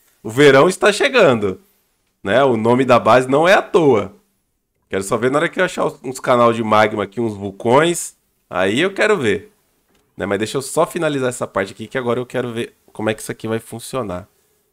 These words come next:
Porque seria... é, assim não permite. Aí, ó. Não, tava certo mesmo. É, mas se eu fizer assim, como é que eu vou continuar a próxima?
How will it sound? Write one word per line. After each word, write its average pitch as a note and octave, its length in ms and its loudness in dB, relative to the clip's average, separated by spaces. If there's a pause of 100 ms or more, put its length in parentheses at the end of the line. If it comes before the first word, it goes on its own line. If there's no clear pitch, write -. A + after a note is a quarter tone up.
(320)
Porque G2 580 -6
seria... G2 760 -6 (460)
é, E2+ 200 -4
assim - 300 -10
não D4 140 -14
permite. - 640 -10 (280)
Aí, F2 240 -6
ó. D2 80 -10 (1080)
Não, A#2 180 -10
tava C3+ 280 -8
certo G#3 420 -8
mesmo. F#3 320 -8
É, F#3+ 100 0
mas A#2+ 160 0
se - 80 -4
eu D3 60 -4
fizer C3 300 -4
assim, A#2 280 -4
como - 160 -6
é F#3+ 60 -2
que F#3 80 -10
eu E3+ 60 -4
vou A2 500 -2
continuar G2+ 640 -2
a G2 120 -2
próxima? F2 580 -6